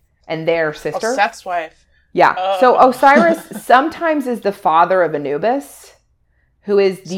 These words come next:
Speaker 2: Sometimes?
Speaker 1: son of, s-, like, depending on the stories that you read, sometimes he's the father, sometimes Seth
Speaker 2: Mm-hmm.
Speaker 1: is the father. Um, but Anubis is Nephthys's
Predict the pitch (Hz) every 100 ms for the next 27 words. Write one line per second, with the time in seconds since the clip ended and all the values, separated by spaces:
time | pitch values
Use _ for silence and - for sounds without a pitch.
0 | 185 208 254 233 233 220 220 220 _ _
1 | _ - 196 180 - - - 226 - 214
2 | 214 220 202 170 - 151 156 175 165 175
3 | 180 180 180 175 165 165 160 170 165 156
4 | 160 151 156 147 147 147 - 196 196 202
5 | 214 233 233 _ _ _ _ _ _ _
6 | _ _ _ - 202 175 165 - 202 185
7 | - _ _ _ - 208 214 214 214 185
8 | 185 170 175 170 175 165 160 151 147 143